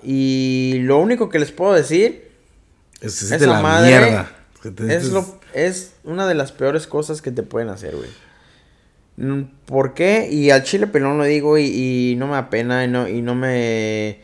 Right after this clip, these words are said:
Speaker 1: me da vergüenza porque ya lo superé,
Speaker 2: Claro.
Speaker 1: obviamente. Pero en su
Speaker 2: Los
Speaker 1: tiempo,
Speaker 2: parras, ¿sí te
Speaker 1: güey,
Speaker 2: superé?
Speaker 1: en su tiempo,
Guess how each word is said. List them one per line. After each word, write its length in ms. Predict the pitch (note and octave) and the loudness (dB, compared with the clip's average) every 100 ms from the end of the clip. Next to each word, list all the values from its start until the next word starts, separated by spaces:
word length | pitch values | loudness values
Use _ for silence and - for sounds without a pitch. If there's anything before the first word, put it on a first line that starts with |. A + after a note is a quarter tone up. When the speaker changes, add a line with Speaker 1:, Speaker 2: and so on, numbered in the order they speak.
| _ _ _ | _ _ _
Speaker 1:
me 100 | A2+ | -6
da 100 | A#2 | -2
vergüenza 480 | B2 A#2+ B2 C3 C3+ | 0 0 -4 -6 -10
porque 240 | C3+ C3+ C3+ | -10 -4 0
ya 120 | B2+ | 0
lo 100 | C3+ | -2
superé, 480 | B2+ G2 G2+ D#3+ - - | -6 -4 -4 -6 -12 -20
Speaker 2:
Claro. 120 | - A#2 | -4 -2
Speaker 1:
obviamente. 480 | A#2+ A#2+ B2 D#3 E3+ - - - - _ _ _ | -2 -4 -6 -10 -12 -20 -20 -20 -20 _ _ _
Pero 420 | D3 D3 D3 C#3+ C#3+ | 4 6 6 4 2
en 100 | C3+ | -2
su 120 | B2+ | -6
Speaker 2:
Los 100 | B2 | -4
Speaker 1:
tiempo, 300 | C#3 D3 - | -2 0 2
Speaker 2:
parras, 120 | D3+ | 2
¿sí 20 | |
te 40 | D3+ | 4
Speaker 1:
güey, 320 | D#3+ E3+ F#3+ | 6 6 4
Speaker 2:
superé? 220 | G#2 G#2 | -2 -4
Speaker 1:
en 80 | D3 | -4
su 140 | C#3 | -6
tiempo, 400 | B2+ C#3+ D3+ E3+ | -4 -6 -2 -4